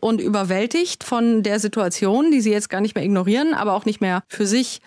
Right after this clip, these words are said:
wahrnehmbar rational steuern können. Und in dieser Situation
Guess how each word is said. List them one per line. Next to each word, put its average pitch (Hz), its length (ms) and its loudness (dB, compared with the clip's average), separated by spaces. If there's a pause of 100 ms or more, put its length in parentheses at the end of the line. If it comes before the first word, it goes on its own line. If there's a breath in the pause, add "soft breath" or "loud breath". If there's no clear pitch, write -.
(160 soft breath)
wahrnehmbar 208 720 0
rational 214 440 -2
steuern 247 460 0
können. 294 400 0
Und 220 360 -2
in 202 200 0
dieser 277 360 0 (220 loud breath)
Situation 233 960 0